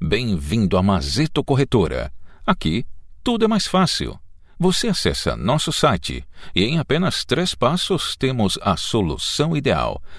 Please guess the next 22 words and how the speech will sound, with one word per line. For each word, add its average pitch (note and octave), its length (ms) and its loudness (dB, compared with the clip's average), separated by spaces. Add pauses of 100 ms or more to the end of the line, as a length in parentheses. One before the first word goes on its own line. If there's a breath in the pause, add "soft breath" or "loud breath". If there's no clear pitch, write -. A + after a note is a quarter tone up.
para - 180 2
que F#2+ 140 -2
você - 340 -2
não - 200 0
perca D#3+ 400 0
mais D#3+ 200 0
tempo F2 280 -2
com B2 160 2
isso. - 280 -2 (400 soft breath)
Veja G3+ 220 0
só. B1+ 340 0 (720)
Primeiro, C3 480 2 (200 soft breath)
você E3+ 260 0
preenche - 420 -2
as A#1+ 120 -2
informações G#2+ 640 0
que - 100 -2
precisamos - 680 -4
para D#3+ 180 0
a - 20 -2
sua - 260 -2
cotação - 560 0